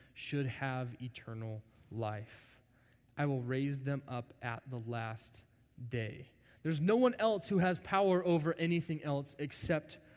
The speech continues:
for God. And in the book of Daniel, chapter twelve, verses one through three, you'll see it come up on the screen.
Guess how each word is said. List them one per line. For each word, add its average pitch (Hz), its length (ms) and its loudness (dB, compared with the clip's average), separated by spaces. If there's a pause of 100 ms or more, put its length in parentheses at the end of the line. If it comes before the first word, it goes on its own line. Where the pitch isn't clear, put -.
(120)
for 131 580 0 (340)
God. 117 400 -4 (360)
And 175 120 2
in 180 80 4
the 180 80 4
book 202 200 2
of 175 140 0
Daniel, 160 320 2
chapter 156 380 -2
twelve, 139 340 0
verses 139 300 -4
one 147 200 -2
through 151 160 -2
three, 135 200 -2
you'll 139 120 0
see 151 180 0
it 135 60 -2
come 160 140 -2
up 156 140 0
on 156 80 0
the 156 80 -2
screen. 123 400 -6